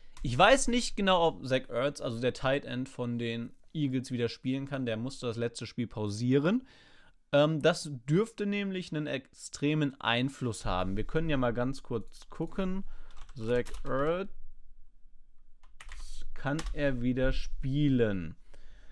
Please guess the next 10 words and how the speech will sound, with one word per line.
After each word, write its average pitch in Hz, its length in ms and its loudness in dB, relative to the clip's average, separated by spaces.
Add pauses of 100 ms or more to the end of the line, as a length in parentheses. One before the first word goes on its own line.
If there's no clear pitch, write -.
(240)
Äh, 139 60 -2
äh, 143 1300 2
äh, - 40 -10 (120)
ähm, 190 1120 -6 (1300)
haben 143 300 -6
wir 143 80 -2
hier 127 280 -2
eine 120 220 -4
Information, 117 1040 -6
ob - 220 -10